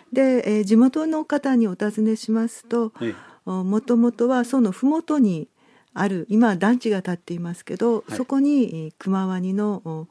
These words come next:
Speaker 2: 屋敷、まあ、出城と思われますけれど、
Speaker 1: はあはあはあはあ。
Speaker 2: まあ、ここで、えー、やっぱり出入りする船を見張っていたというふうなですね、
Speaker 1: へえ。
Speaker 2: まあ、そういう屋敷跡があったというふうに伝わっています。
Speaker 1: へえ。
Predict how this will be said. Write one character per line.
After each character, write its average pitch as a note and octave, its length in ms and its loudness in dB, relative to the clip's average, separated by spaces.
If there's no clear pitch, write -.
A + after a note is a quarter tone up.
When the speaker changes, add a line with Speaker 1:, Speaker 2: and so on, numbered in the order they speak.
Speaker 2:
屋 F#3 120 -4
敷、 - 240 -14
ま D3+ 100 -8
あ、 D3 40 -10
出 F3 160 4
城 C4+ 320 -2
と - 100 -8
思 E3 140 -6
わ D#3+ 140 -8
れ D#3 100 -12
ま E3 160 -8
す - 120 -20
け - 80 -10
れ A#2+ 60 -2
ど、 A#2+ 60 0
Speaker 1:
は A#2 60 -2
あ - 20 -2
は E3+ 60 -2
あ F#3 100 0
は F#3 100 -8
あ - 40 -14
は F#2 60 -14
あ。 - 360 -20
Speaker 2:
ま E3 100 -6
あ、 - 40 -4
こ - 140 -16
こ F#3 180 -2
で、 G3+ 400 -2
え D3+ 360 -10
ー、 - 40 -16
や - 80 -20
っ - 40 -20
ぱ C#3 80 -12
り D3 80 -12
出 F3+ 180 2
入 F#3 100 6
り F3 80 -4
す - 140 -8
る D#3 80 -6
船 D#3 240 -10
を C#3 80 -10
見 D3+ 160 -6
張 F3 120 -4
っ F3+ 40 -6
て - 180 -14
い - 80 -10
た - 200 -12
と - 140 -14
い - 120 -8
う - 40 -12
ふ - 180 -14
う - 100 -12
な - 120 -12
で - 180 -12
す A#2+ 140 -10
ね、 F#3+ 160 0
Speaker 1:
へ - 20 0
え。 E3 100 -12
Speaker 2:
ま G#3 100 -2
あ、 G#3 40 0
そ C4 200 0
う C4 60 2
い C4+ 60 4
う B3+ 260 2
屋 E3+ 140 -2
敷 - 260 -10
跡 E3+ 260 -10
が - 180 -6
あ D3+ 80 -8
っ - 20 -14
た D3+ 180 -12
と G#3+ 80 -4
い G#3+ 60 0
う - 20 -2
ふ G3+ 80 -4
う G3+ 40 2
に A#3 160 8
伝 E3+ 280 -6
わ D3+ 80 -8
っ - 40 -12
て - 140 -16
い - 60 -10
ま D#3+ 140 -10
す。 - 240 -20
Speaker 1:
へ - 60 -18
え。 E2+ 640 -16